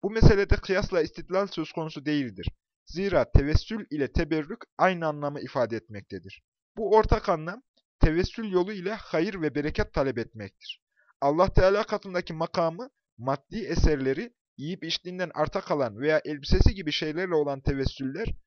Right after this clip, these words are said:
sahih hadislerle hükmü sabit olan genel anlamdaki tevessülün birer parçasıdır.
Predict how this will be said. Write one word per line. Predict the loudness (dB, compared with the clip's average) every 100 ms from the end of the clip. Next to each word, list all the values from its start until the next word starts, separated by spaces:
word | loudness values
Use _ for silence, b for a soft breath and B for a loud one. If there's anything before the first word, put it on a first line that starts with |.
| _
sahih | -6 0 0 0 -2
hadislerle | -4 -6 -6 -4 -4 -8 -12 _ _
hükmü | -8 -8 -6
sabit | -2 -2 -2 -8
olan | -8 -6
genel | -4 -2
anlamdaki | -2 -2 -6 -8 -8
tevessülün | -6 -4 -6 -10 -10
birer | -4 -2 -2
parçasıdır. | -4 -4 -8 -10 -14 -16 -20